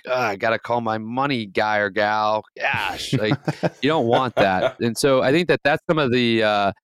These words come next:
Speaker 1: you know, the kind of the, just, like, the, the soft aspects of it. But then, you know, the, the, the other aspects is, is you gotta know how they're getting paid, right? Are they
Speaker 2: Mm-hmm.
Speaker 1: making money based off of trades? You know, what is
Speaker 3: Yeah.
Speaker 1: their, um, what's their investment philosophy?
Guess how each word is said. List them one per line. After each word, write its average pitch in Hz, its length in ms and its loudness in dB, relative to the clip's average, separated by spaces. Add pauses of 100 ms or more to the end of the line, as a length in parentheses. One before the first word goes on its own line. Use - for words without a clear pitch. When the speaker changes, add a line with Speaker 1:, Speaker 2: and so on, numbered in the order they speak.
(280)
Speaker 1:
you 131 80 0
know, 113 140 2
the 104 100 2
kind 120 200 0
of 107 100 0
the, 101 100 2
just, 107 260 -4
like, 101 220 2
the, 95 360 2
the 101 80 -4
soft 107 600 0 (100)
aspects 139 500 0
of 160 120 2
it. 165 140 0
But 147 160 2
then, 156 280 0
you 156 80 0
know, 147 80 0
the, 139 280 2
the, 127 280 2 (320)
the 160 60 2
other 208 100 4
aspects 160 420 0
is, 143 100 4
is 139 240 0
you 139 100 -2
gotta 196 180 2
know 147 160 2
how 135 140 0
they're 120 120 2
getting 104 280 0
paid, 95 420 -2
right? 95 320 0 (420)
Are 101 120 -2
they 110 80 4
Speaker 2:
Mm-hmm. 113 60 4
Speaker 1:
making 135 280 0
money 123 340 2
based 117 360 0
off 113 220 0
of 110 100 0
trades? 101 640 -2
You 110 160 2
know, 98 280 2 (400)
what 131 200 2
is 135 120 4
Speaker 3:
Yeah. 117 40 0
Speaker 1:
their, 123 500 0 (140)
um, 98 500 0 (120)
what's - 200 -2
their 147 160 2
investment 123 520 0
philosophy? 110 960 0